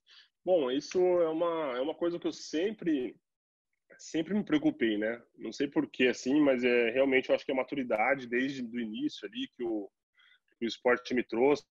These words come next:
Então, duas palavras que eu gosto muito que o esporte me trouxe é resiliência, e que eu consigo transferir pra qualquer área da minha vida, e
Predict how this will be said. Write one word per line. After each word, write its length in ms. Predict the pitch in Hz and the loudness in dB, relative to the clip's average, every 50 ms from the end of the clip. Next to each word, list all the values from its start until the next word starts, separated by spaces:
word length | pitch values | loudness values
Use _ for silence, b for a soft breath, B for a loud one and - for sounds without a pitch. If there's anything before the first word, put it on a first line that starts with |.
| - - - | -16 -10 -8
Então, 480 | 120 110 - - 117 117 117 113 113 | -8 -8 -6 -4 -4 -4 -2 -4 -6
duas 420 | 110 113 127 135 147 147 127 - - | -4 -2 0 2 2 2 2 0 -4
palavras 580 | - 120 110 107 113 120 127 127 120 110 - | -4 -2 0 0 0 0 -2 -4 -6 -10 -12
que 80 | - 113 | -10 -10
eu 40 | 104 | -8
gosto 320 | 107 110 113 110 - - | -4 -4 -4 -4 -6 -8
muito 160 | 113 117 117 | -8 -8 -8
que 80 | - 113 | -10 -14
o 20 | |
esporte 300 | - - 120 113 - - | -12 -6 -6 -6 -6 -8
me 80 | - 107 | -16 -14
trouxe 360 | - 127 123 120 - - 143 | -8 -8 -8 -8 -6 -2 -2
é 60 | 131 | 0
resiliência, 880 | 127 135 127 131 135 131 123 113 107 107 123 147 - - - - - 180 _ _ _ b b b b b b b b _ | 0 0 -4 -4 -4 -4 -2 -2 -2 -2 -4 -6 -8 -10 -16 -16 -16 -16 _ _ _ b b b b b b b b _
e 300 | - 113 113 113 117 110 110 | -8 -6 -4 -2 -4 -4 -4
que 60 | - | -6
eu 60 | 117 | -6
consigo 320 | - 120 - - 113 113 104 | -6 -6 -8 -6 -8 -6 -4
transferir 480 | 113 113 - - - 117 110 113 107 | -6 -6 -6 -6 -6 -4 -2 -2 -2
pra 100 | - 113 | -4 -4
qualquer 280 | - 110 - - 139 135 | -4 -4 -4 -2 0 2
área 420 | 135 123 117 123 123 135 151 151 | 2 2 2 2 2 2 0 0
da 80 | 127 117 | 0 0
minha 160 | 113 107 104 | -2 -2 -4
vida, 360 | 104 107 120 135 156 175 - - _ _ - | -4 -6 -6 -4 -4 -4 -6 -8 _ _ -10
e 520 | 123 120 123 131 135 269 269 277 151 165 | -8 -4 -4 -2 -4 -2 -2 -2 -2 -4